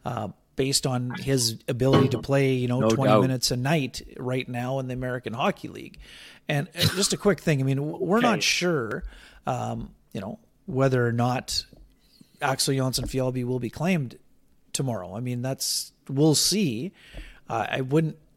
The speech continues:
Speaker 1: you know, he has, he brings speed to the lineup,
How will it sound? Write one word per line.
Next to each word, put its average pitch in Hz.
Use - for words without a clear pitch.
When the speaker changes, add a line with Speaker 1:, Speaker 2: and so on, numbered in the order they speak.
Speaker 1:
you 156
know, 147
he -
has, 196
he 175
brings 202
speed 220
to 190
the 160
lineup, 190